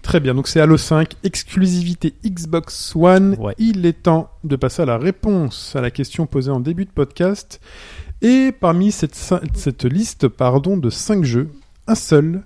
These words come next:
Speaker 1: est sorti en Allemagne à cause de leur, euh, législation un peu difficile sur les jeux violents. Euh, lequel est sorti ? Doom, c'est mon choix. Turok, Mad World,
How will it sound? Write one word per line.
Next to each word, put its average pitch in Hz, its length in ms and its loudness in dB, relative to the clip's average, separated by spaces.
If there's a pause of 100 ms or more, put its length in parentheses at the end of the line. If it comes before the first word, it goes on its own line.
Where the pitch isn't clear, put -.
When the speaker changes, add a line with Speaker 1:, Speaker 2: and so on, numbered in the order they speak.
(160)
Speaker 1:
est 143 60 -6
sorti - 600 -4
en 123 140 -4
Allemagne 143 560 0 (120)
à 127 60 -2
cause 139 280 -2
de 117 120 -4 (340)
leur, 113 380 -2
euh, 110 40 -8 (600)
législation 147 680 2
un 135 40 2
peu 131 120 -4
difficile 151 480 -4
sur 143 160 0
les 123 80 2
jeux 127 140 2
violents. 143 520 2 (580)
Euh, 127 180 2
lequel 180 500 6
est 202 40 6
sorti ? - 680 -6 (220)
Doom, 190 480 4 (140)
c'est - 180 -8
mon 123 180 -6
choix. 196 500 -2 (120)
Turok, - 880 0
Mad 175 240 4
World, 175 520 4